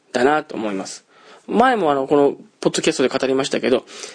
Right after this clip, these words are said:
こう、否定文で目標を立てる、否定文、こうなりたくないっていうような否定文で目標を立てるよりも、こうなりたいというふうに肯定文で目標を立てた方がいいんですね。なぜいいかっていうと、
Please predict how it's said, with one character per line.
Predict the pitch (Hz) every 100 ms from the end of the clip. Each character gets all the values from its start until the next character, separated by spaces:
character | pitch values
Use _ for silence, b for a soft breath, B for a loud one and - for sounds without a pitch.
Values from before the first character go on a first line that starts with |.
| B B B -
こ | - -
う、 | -
否 | -
定 | - 359 262
文 | 202 170
で | 220
目 | 180 170
標 | 180
を |
立 | 160 156
て | 151
る、 | 120
否 | - -
定 | 220
文、 | 151 107
こ | - 208
う | 196
な | 190
り |
た | 214
く | 170
な | 156 185
い |
っ | 147
て | - 123
い | 127
う |
よ | 123
う |
な | 113
否 | -
定 | 302 302
文 | 208 170 175
で |
目 | 185 151 -
標 | 170 151
を |
立 | 170 127
て | 139
る | 127
よ |
り | 113
も、 | 127 - B B
こ | - 302 311
う |
な | 302
り | 302
た | 285 302
い | 247
と | 190
い | 151
う |
ふ | 160
う |
に | 131
肯 | - 196 208
定 | 269 208
文 | 160 143 190
で | 247 B B B
目 | 156
標 | - 156
を |
立 | 165 147
て |
た | 120
方 | 110 117
が | 131 -
い | 190
い | 151
ん |
で | 110
す | -
ね。 | 165 262 B B B B B B
な | 285 330
ぜ | 294
い | 233 226
い |
か | 170
っ |
て | - 165
い | 143
う |
と、 | 147 208